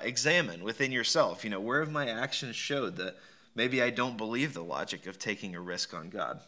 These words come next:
Um, so in my opinion, all these things boil down to one problem. John Wimber said it like this, and, and I, I really like this. "God is eager to hold up his end of the bargain, but for some reason it doesn't feel quite true to us,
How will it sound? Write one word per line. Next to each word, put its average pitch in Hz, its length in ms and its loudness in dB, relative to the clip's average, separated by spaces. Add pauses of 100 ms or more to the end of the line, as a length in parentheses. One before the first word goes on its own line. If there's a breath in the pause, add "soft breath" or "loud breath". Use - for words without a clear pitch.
(640 soft breath)
Um, 113 320 4 (680)
so 147 260 6
in 143 140 -2
my 170 160 8
opinion, 160 480 4
all 147 240 4
these 151 220 2
things 131 280 -2
boil 120 320 2
down 113 260 6
to 113 140 -2
one 107 400 0
problem. 90 540 2 (380 loud breath)
John 143 280 10
Wimber 131 240 4
said 120 200 4
it 104 100 2
like 101 220 0
this, 87 420 -2
and, 104 160 -4
and 113 120 2
I, 107 200 4
I 98 60 0
really 120 240 0
like 104 260 2
this. - 240 -4 (560 loud breath)
"God 156 300 8
is 135 240 2
eager 123 560 -2 (240)
to 110 100 -6
hold 147 320 0
up 131 180 6
his 117 200 -2
end 113 160 2
of 104 80 -4
the 98 80 -6
bargain, 98 420 0 (600 soft breath)
but 131 200 2
for 135 120 0
some 151 340 6
reason 131 340 2
it 98 140 -4
doesn't 117 320 4
feel 117 240 0
quite 117 400 4
true 110 300 0
to 87 120 -6
us, - 340 -4